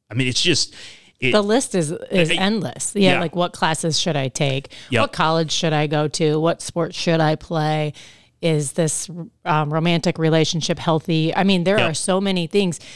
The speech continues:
Speaker 2: because what I have found is if they don't have adults, then they, you know who they get advice from?
Speaker 1: Oh, I'm, uh,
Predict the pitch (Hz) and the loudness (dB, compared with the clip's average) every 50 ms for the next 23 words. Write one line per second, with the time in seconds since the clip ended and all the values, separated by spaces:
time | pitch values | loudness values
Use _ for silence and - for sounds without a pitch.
0 | - - - - 196 208 208 175 175 180 190 - 165 170 196 196 208 196 170 - | -20 -12 -8 -2 2 2 2 4 4 2 2 4 2 2 2 2 2 0 0 -2
1 | - - 143 139 143 165 190 208 190 170 151 151 165 - - 151 147 131 170 147 | -4 -2 -2 0 0 0 -2 -2 -2 -2 -2 -2 -2 -2 -2 -4 -2 -2 -2 -2
2 | 160 170 151 - 160 143 147 131 131 - 131 143 160 - - - - 170 160 160 | -2 -4 -4 -4 -4 -4 -4 -6 -6 -6 -6 -6 -6 -6 -8 -6 -4 -2 -2 -2
3 | 156 160 - - 165 156 156 139 151 156 156 147 147 - 143 151 139 143 139 135 | -2 -2 -4 -6 -6 -4 -4 -4 -4 -2 -2 -2 -2 -2 -4 -4 -6 -6 -8 -8
4 | 131 - - 165 135 127 135 151 170 185 180 147 - _ _ _ 104 98 104 101 | -8 -8 -6 -4 -2 0 0 0 -2 -4 -8 -10 -14 _ _ _ -2 0 0 0
5 | 98 92 - _ _ - 120 | -2 -6 -10 _ _ -8 -8